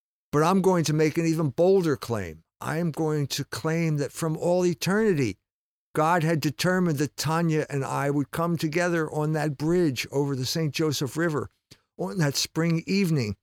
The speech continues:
and that the outcome of that encounter depended at the same time entirely on that woman's free will and my own. She freely crossed the street to talk to me.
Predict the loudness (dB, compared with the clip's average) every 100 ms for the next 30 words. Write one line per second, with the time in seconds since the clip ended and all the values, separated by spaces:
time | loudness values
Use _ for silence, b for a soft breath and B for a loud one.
0 | _ _ _ 0 2 2 0 0 4 4
1 | 2 2 2 2 2 0 0 2 0 0
2 | -2 0 0 2 0 -2 0 -2 0 2
3 | 4 4 0 -2 -4 -2 -2 0 0 2
4 | 0 0 0 2 0 -2 -4 _ _ _
5 | -4 -2 0 0 2 2 4 2 2 -2
6 | -2 0 2 0 -2 0 2 2 0 -2
7 | 0 2 4 4 4 0 -4 -4 -2 0
8 | 0 0 0 0 -4 _ _ _ _ _
9 | _ _ _ _ -4 2 2 4 4 4
10 | 2 2 2 2 -2 -2 0 -2 -2 -8
11 | -2 0 0 -2 0 0 0